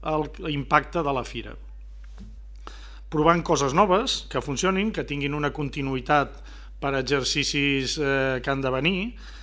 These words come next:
eh, i, eh, buscant aquestes millores visuals i decoratives que permetin, eh,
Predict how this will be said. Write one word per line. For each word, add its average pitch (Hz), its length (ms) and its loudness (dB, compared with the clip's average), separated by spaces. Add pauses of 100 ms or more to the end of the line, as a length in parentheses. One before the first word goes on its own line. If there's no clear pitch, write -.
(400)
eh, 156 320 -2
i, 220 240 0
eh, 147 880 2 (240)
buscant 185 540 4 (100)
aquestes 175 480 0
millores 160 560 4
visuals 160 800 4 (180)
i 151 140 2
decoratives 156 720 2
que 147 100 -4
permetin, 143 640 -4
eh, 147 320 -6